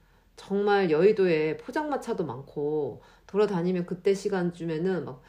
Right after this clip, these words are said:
그런 포장마차에서 쏠쏠찮게 또 연예인도 많이 봤거든요. 그때 이제 여의도 엠비씨 있고 그랬으니까, 거기,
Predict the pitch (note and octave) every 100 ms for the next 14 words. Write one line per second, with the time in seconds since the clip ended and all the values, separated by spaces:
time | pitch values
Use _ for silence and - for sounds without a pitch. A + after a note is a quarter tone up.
0 | - - F3+ F3 A#3 B3 A#3+ G3+ G3 D#3
1 | D3+ F#3 C#3+ C3+ A3+ B3+ C#4+ C#4 B3+ A3
2 | F#3+ - - B2 D3+ F3 A3 A3+ F3 A2
3 | C#3+ D#3 - C3+ B2+ F#3+ G#3+ - - _
4 | - - E3 D#3 D#3 G3+ F#3+ D3 D#3 D#3+
5 | G#3+ - - E3+ F3 D3+ - F#3+ A3 E3+
6 | D#3+